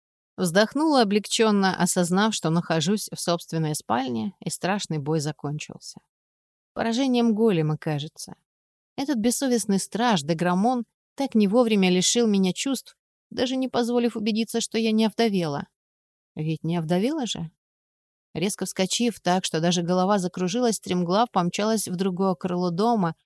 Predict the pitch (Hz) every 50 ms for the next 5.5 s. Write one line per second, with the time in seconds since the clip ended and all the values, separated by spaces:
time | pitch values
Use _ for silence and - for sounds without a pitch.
0 | _ _ _ - 196 202 277 262 233 202 - 185 165 156 185 208 220 220 - -
1 | - 165 151 _ - 170 165 165 165 165 165 - - 156 143 135 156 - _ _
2 | _ _ _ _ _ _ _ _ - 196 196 175 196 170 160 214 226 208 185 165
3 | 160 165 170 - - - 185 202 196 185 170 165 160 156 147 160 165 165 160 -
4 | - 185 180 180 175 165 - - 165 160 202 214 202 180 170 - - 180 190 190
5 | 185 185 - - 202 214 202 - -